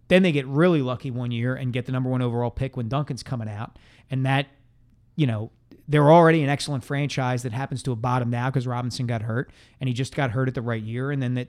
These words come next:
you know, that catapults them into the stratosphere 'cause they get Duncan. Um, but you're right. I mean, that, and, and again, though, for the Sixers,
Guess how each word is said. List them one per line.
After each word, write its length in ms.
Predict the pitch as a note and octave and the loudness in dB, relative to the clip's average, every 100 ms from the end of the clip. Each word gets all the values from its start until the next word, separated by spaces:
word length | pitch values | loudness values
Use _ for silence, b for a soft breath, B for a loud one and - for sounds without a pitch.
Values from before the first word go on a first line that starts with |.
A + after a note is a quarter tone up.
| _ | _
you 120 | B2+ A#2 | -8 -6
know, 180 | A2 A2+ - - C3 | -8 -12 -20 -18 -4
that 240 | C3+ D3 | -2 -2
catapults 540 | - C#3+ C3 C3 A#2+ - | -2 -4 -2 -6 -6 -4
them 140 | C3 | -2
into 140 | B2+ | -2
the 60 | A#2+ | -4
stratosphere 560 | - G#3 C#4 F#3 C3 B2 | -4 -2 -2 -2 -4 -4
'cause 120 | B2 | -4
they 80 | A#2+ | -4
get 180 | C3 | -6
Duncan. 380 | F3+ A3+ C#3+ E2 b b b b | -4 -6 -8 -12 b b b b
Um, 480 | C#3 C3+ C3 C3 C3 _ - | 0 0 0 -4 -8 _ -4
but 140 | - | -4
you're 80 | D3+ | 2
right. 280 | D3 A3+ B2+ | 6 6 4
I 60 | D3 | -2
mean, 180 | D3 C#3+ | 0 2
that, 200 | D3+ D#3+ - | 0 -2 -4
and, 240 | D#3+ D3+ - b b - | 0 0 -4 b b -8
and 140 | D#3 E3 | -6 -4
again, 380 | C3+ F#3+ A3 F3 | 2 4 4 2
though, 360 | C3+ B2+ B2 _ _ _ _ - D3+ - | 0 -2 -6 _ _ _ _ -20 -20 -6
for 120 | D#3+ | -4
the 80 | C3+ | -2
Sixers, 600 | - A#3 - D3 C#3 | -2 -4 -2 -4 -4